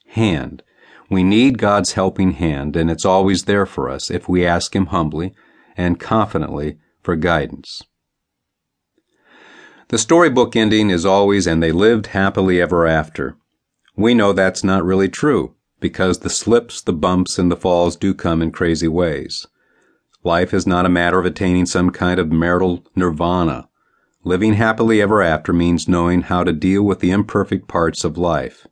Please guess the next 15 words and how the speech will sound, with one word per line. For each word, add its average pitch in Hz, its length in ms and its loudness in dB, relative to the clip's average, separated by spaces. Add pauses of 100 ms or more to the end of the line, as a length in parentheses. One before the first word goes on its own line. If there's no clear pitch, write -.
(640)
not 110 240 2
accepting 113 540 0
them 104 240 2
with 85 220 0
resignation, 85 840 -2 (600)
but 87 180 -2
dealing 113 360 4
with 85 220 0
them 85 200 0
through 87 200 -2
God's 85 300 0
forgiveness 82 540 -2
and 82 120 0
help, 78 380 -4
and 80 140 -4